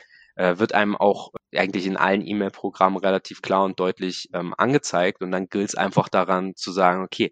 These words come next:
wie könnte ich das jetzt vielleicht ein bisschen tweaken? Könnte ich jetzt diese, diesen C-T-A-Button oder so, den ich da aufgesetzt habe, irgendwie anders prominenter, äh, da, äh, platzieren? Oder ist dieser Content, den ich denen jetzt gerade versuche irgendwie anzubieten, ist der wirklich irrelevant? Weil man muss ja,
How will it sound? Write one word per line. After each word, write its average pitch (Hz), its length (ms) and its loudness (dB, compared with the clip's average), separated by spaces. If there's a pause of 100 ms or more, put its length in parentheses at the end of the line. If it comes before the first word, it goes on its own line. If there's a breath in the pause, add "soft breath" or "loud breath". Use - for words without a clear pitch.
(300 loud breath)
wie 117 100 -18
könnte 113 240 -2
ich 107 80 -4
das 104 200 0
jetzt - 160 -2
vielleicht 95 340 2
ein 98 60 -10
bisschen 95 280 -4
tweaken? 104 420 -8
Könnte 92 220 0
ich 90 60 -2
jetzt - 260 -2
diese, 92 300 -2 (420 loud breath)
diesen 90 220 -8
C-T-A-Button 98 1040 0
oder 87 240 -2
so, 87 200 -6
den 92 180 -4
ich 90 100 -8
da 87 160 2
aufgesetzt 87 560 -2
habe, 85 120 -4
irgendwie 92 440 -6
anders 95 400 0 (320)
prominenter, 90 1120 0
äh, - 60 -18 (220 loud breath)
da, 92 200 4
äh, 90 460 -4 (200)
platzieren? 110 580 4
Oder 107 280 6
ist - 180 2
dieser 113 220 6
Content, 110 400 2
den 104 120 4
ich 104 120 -2
denen 104 160 2
jetzt 98 160 0
gerade 101 260 6
versuche 101 440 -2
irgendwie 95 340 0
anzubieten, 98 500 -4
ist - 120 -8
der 95 120 -2
wirklich - 280 -10 (120)
irrelevant? 87 580 2
Weil 87 120 -2
man 92 180 0
muss 107 220 -2
ja, 101 140 6